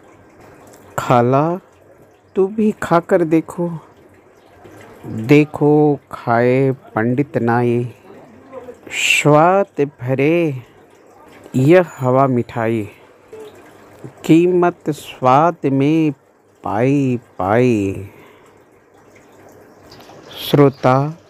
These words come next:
और दर्शकों, सभी को प्रणाम। आप सुन रहे हैं मुरली चौधरी के कंठों से मुरली चौधरी की स्वरचित रचना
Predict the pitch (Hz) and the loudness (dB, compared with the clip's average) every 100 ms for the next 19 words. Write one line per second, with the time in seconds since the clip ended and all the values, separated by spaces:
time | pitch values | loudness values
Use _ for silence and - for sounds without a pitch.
0 | - 113 107 98 110 - 113 110 120 107 | -4 -2 -2 -2 -6 -6 -8 -6 -6 -6
1 | 95 - _ _ _ - - - - 147 | -8 -20 _ _ _ -20 -14 -8 0 0
2 | 151 127 104 101 90 90 95 98 - - | 0 0 -2 -2 -2 -2 -4 -10 -20 -20
3 | - - _ - - - - - - - | -20 -20 _ -20 -20 -20 -20 -20 -20 -20
4 | - 117 120 - _ _ _ - - - | -2 2 2 -2 _ _ _ -20 -12 -6
5 | 135 110 113 120 131 127 135 135 143 - | -4 -2 -2 -2 -2 0 0 0 -2 -6
6 | - - 107 113 117 123 - 110 104 104 | -14 -12 -4 -4 -2 -4 -2 -2 -2 -2
7 | 127 127 104 - 101 101 117 110 104 90 | -4 -4 -8 -6 -4 -2 -4 -4 -6 -8
8 | - - _ - - - - - - 131 | -12 -20 _ -20 -20 -20 -20 -18 -4 0
9 | 147 139 151 - 120 113 135 135 131 - | 0 0 -2 0 0 0 -2 -2 -4 -4
10 | 113 107 107 107 - 160 - - _ _ | -2 0 0 -2 -4 -10 -10 -14 _ _
11 | - 101 104 107 - 139 151 113 | -14 -8 -4 -4 -2 0 0 0